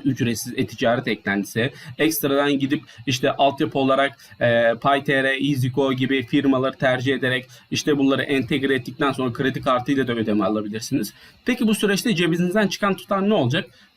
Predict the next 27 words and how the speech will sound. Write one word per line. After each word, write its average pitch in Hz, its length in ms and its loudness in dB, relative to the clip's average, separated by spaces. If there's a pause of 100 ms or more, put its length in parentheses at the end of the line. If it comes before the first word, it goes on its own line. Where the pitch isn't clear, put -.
(120)
Domain 185 360 4
ve 214 60 2
hosting 135 460 -2
maliyeti. 92 500 0 (460)
Şimdi 160 380 2 (340)
siz 185 340 -2 (100)
Shopify'ı 180 480 -2
öğreniyorsunuz. 180 560 2
Okey, 151 320 0
güzel. 131 320 0
Shopify'de 139 540 0
iş 131 180 -2
yapmak 123 280 -2
istiyorsunuz. 123 380 -6
Okey, 120 240 -2
dropshipping. 123 560 -6
Okey, 131 240 -4
her 131 160 0
şey 131 160 -4
güzel. 123 280 -4
Ama 175 220 -2
dediğim 135 260 2
gibi 113 100 2
maliyetleri 127 640 0
düşünün. 117 340 -2 (360)
İkinci 190 300 4
olarak 156 360 2